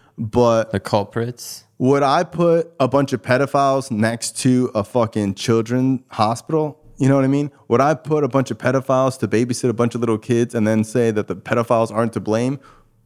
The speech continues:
Speaker 1: Like, you knew what you were doing, bro.
Speaker 2: Yeah.
Speaker 1: Like, that's how fucked up it is.
Speaker 2: That's crazy.
Speaker 1: Like, you literally sent in doctors into small towns that had no drug history prior to this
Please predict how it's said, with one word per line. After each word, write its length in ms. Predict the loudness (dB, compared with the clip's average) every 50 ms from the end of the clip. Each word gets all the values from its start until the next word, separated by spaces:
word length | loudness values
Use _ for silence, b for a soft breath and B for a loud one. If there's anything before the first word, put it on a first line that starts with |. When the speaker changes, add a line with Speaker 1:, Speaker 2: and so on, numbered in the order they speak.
| _ _ _
Speaker 1:
Like, 220 | 2 2 2 2
you 100 | 0 2
knew 280 | 2 4 4 4 2 2
what 160 | 2 0 -2
you 160 | 0 0 0
were 100 | 0 0
doing, 380 | 0 0 -2 -2 0 0 -2 -2
bro. 120 | 0 0
Speaker 2:
Yeah. 60 | 0 2 2 0
Speaker 1:
Like, 80 | 0 -2
that's 200 | -2 -2 -2 -2
how 160 | -2 -2 -2
fucked 460 | -2 -4 -6 -2 -2 -2 -2 -2 -2
up 200 | -2 -2 -2 -2 -6
it 80 | -6
is. 160 | -6 -8 -8 -6
Speaker 2:
That's 340 | -4 -6 -6 -6 -8 -16 -16 -18 -10
crazy. 240 | -8 -6 -6 -2 0
Speaker 1:
Like, 160 | 0 0 0
you 160 | 0 -2 0
literally 420 | 0 2 2 2 2 2 2 2 0
sent 320 | 0 0 -2 -2 -2 0 2
in 120 | 0 2
doctors 580 | 2 2 0 0 -2 -4 -2 -2 -2 -2 -2 -2
into 640 | -2 -2 -2 -4 -4 -2 0 0 0 0 -2 -6 -12 _ _
small 440 | -8 -6 0 2 2 2 2 0 -2
towns 600 | -4 -4 -2 -2 0 0 -2 -2 -4 -6 -10 -4
that 420 | -2 0 0 0 0 -2 -6 -10 -12 -8
had 340 | -2 0 0 0 2 2
no 400 | 2 4 4 4 4 4 4 2
drug 460 | 0 -2 0 2 4 4 4 2 0 -2
history 420 | -4 -4 -4 -4 -4 -4 -4 -4
prior 460 | -4 -4 -2 0 2 2 2 0 0
to 100 | -2 -4
this 320 | -4 -4 -4 -4 -4 -8